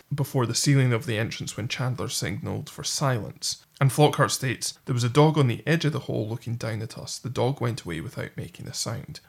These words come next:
We lay quiet." Two minutes later, the dog returned to the opposite side of the hole. We heard footsteps and the terrific shouting began. A Hundmeister, one of the men in charge of the dogs, appeared and the searchlight came onto the spot. So we know now that they've been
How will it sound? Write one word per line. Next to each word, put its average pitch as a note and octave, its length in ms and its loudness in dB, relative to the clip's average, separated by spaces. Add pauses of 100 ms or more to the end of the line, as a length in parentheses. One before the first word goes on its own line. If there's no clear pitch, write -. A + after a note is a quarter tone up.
(100)
We B2 140 0
lay A#2 140 0
quiet." C#3 640 -2 (240)
Two F3 160 2
minutes D3+ 280 4
later, - 260 -4
the - 100 -6
dog A#2+ 300 -4
returned - 320 -6
to - 80 -12
the - 100 -10 (120)
opposite - 400 -6
side - 220 -8
of - 100 -12
the C#3+ 80 -12
hole. - 340 -10 (220)
We C#3+ 80 -2
heard B2+ 180 2
footsteps - 560 -4
and A#2+ 80 -2
the A2 60 -4
terrific - 480 -6
shouting - 420 -8
began. G2 500 -8
A - 40 0
Hundmeister, C#3 680 6
one B2 220 2
of B2 100 0
the B2 80 -6
men A#2 220 0
in A2 80 -4
charge A#2+ 260 -2
of A2+ 60 -6
the G#2+ 60 -8
dogs, A2+ 260 -4
appeared A#2+ 340 -2
and A2 160 -6
the A#2+ 60 -8
searchlight - 460 -6
came A2 200 -6
onto - 220 -8
the A2+ 80 -10
spot. - 480 -8
So - 140 0
we C#3 60 8
know D#3 180 10
now B2 200 2
that C3 160 -4
they've B2+ 160 -2
been A2+ 420 -6